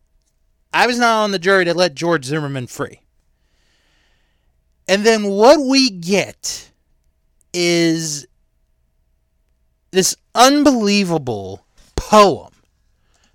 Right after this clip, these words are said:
that Cartman reads to Token that I'm gonna, I, I have to turn my volume up a little bit because the audio on this video is a little bit lower than usual, but this is a really funny scene,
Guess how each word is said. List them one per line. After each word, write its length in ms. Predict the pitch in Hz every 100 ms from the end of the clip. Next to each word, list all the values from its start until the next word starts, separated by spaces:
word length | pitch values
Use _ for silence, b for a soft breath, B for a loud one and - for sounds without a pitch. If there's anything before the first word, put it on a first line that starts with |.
| _
that 300 | 120 156 139
Cartman 680 | - - 202 208 185 185 180 -
reads 840 | 147 135 143 113 95 90 - - _ _
to 140 | -
Token 540 | 139 143 113 - - _ _ _ _ _ _ _ _
that 460 | 104 120 131 131 127 _ _ _
I'm 120 | 156
gonna, 160 | 170 185
I, 280 | 160 180 190
I 20 |
have 160 | 254 269
to 80 |
turn 220 | - 269 254 220
my 180 | 214
volume 320 | 196 202 202 190
up 180 | 180
a 60 | 156
little 440 | 156 190 202 240
bit 200 | 202 196
because 300 | 185 165 170
the 140 | 147 -
audio 420 | 175 214 226 214
on 160 | 185 170
this 160 | 147
video 440 | 135 151 170 170 160
is 260 | 139 120
a 120 | 104 120
little 380 | 123 165 208
bit 160 | 240 226
lower 460 | 160 143 147 156 151
than 180 | 120
usual, 580 | 104 110 143 202 262 294 b b b b b b b b _
but 320 | - 240 180 - _ _ _ _ _ _ _
this 160 | 185 196
is 100 | 185
a 60 | 170
really 420 | 156 180 190 185
funny 340 | - 165 160
scene, 520 | 135 - 139 135 135